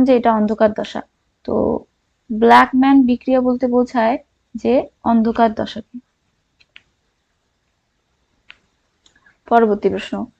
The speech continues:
ফটোলাইসিসকে বলে কি ব্ল্যাকম্যান বিক্রিয়া, আলোক বিক্রিয়া, হিল বিক্রিয়া, নাকি কেলভিন চক্র? ফটোলাইসিসকে কি বলা হয়?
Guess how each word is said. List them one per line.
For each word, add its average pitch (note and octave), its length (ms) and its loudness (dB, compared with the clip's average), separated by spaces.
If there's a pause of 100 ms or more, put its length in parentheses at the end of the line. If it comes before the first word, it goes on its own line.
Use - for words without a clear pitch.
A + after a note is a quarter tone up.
ফটোলাইসিসকে C#4 1000 2 (320)
বলে G#3+ 320 4
কি A3+ 160 -2
ব্ল্যাকম্যান A3+ 520 2
বিক্রিয়া, C#4 440 2 (480)
আলোক A3+ 220 4
বিক্রিয়া, C#4 500 2 (500)
হিল A#3+ 240 4
বিক্রিয়া, C4+ 460 2 (460)
নাকি A3 280 -2 (360)
কেলভিন A3+ 340 0
চক্র? - 260 -10 (440)
ফটোলাইসিসকে B3+ 720 0
কি B3 180 -4
বলা G#3+ 240 0
হয়? A3+ 180 -6